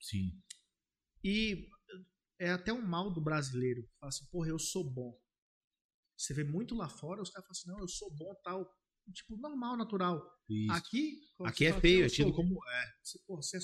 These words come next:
Speaker 1: Eu acho que
Speaker 2: brabo.
Speaker 1: até uma cultura nossa do, do,
Speaker 2: Por
Speaker 1: do
Speaker 2: quê?
Speaker 1: país, né, cara?
Speaker 2: Porque
Speaker 1: Subdesenvolvido,
Speaker 2: Subdesenvolvido.
Speaker 1: cara,
Speaker 2: O
Speaker 1: terceiro
Speaker 2: pessoal
Speaker 1: mundo.
Speaker 2: brasileiro
Speaker 1: Coitadinho, né? Um pouco
Speaker 2: tem uma
Speaker 1: por causa
Speaker 2: capacidade de... empreender absurda,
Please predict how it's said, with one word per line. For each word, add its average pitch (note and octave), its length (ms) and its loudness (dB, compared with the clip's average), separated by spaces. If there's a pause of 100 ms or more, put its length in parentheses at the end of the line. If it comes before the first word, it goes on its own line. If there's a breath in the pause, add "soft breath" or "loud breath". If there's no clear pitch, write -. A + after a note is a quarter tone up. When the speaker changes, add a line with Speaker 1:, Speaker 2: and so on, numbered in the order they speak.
Speaker 1:
Eu C3+ 80 -2
acho D#3+ 120 -2
que B3 80 -2
Speaker 2:
brabo. D3 100 0
Speaker 1:
até - 20 6
uma G3 160 4
cultura F3+ 460 6
nossa C#3+ 360 -2
do, A#2+ 200 -4
do, A#2+ 240 6
Speaker 2:
Por D#4 180 8
Speaker 1:
do - 60 0
Speaker 2:
quê? - 80 0
Speaker 1:
país, D3 360 4
né, C3 180 -4
cara? - 160 0
Speaker 2:
Porque F3 440 0 (1600)
Speaker 1:
Subdesenvolvido, C#3+ 1040 6
Speaker 2:
Subdesenvolvido. F4+ 960 4
Speaker 1:
cara, A#2+ 200 2
Speaker 2:
O - 220 -16
Speaker 1:
terceiro B2 360 2
Speaker 2:
pessoal C3 500 6
Speaker 1:
mundo. A2 400 4 (580)
Speaker 2:
brasileiro F3 680 4
Speaker 1:
Coitadinho, D3 800 4
né? C3+ 100 -2
Um B2+ 80 -2
pouco - 120 2
Speaker 2:
tem G#3+ 120 6
uma B3+ 140 0
Speaker 1:
por F#3 60 -4
causa C3 220 2
Speaker 2:
capacidade F#3 520 2
de... - 140 -14
empreender E3+ 440 0
absurda, C4 840 2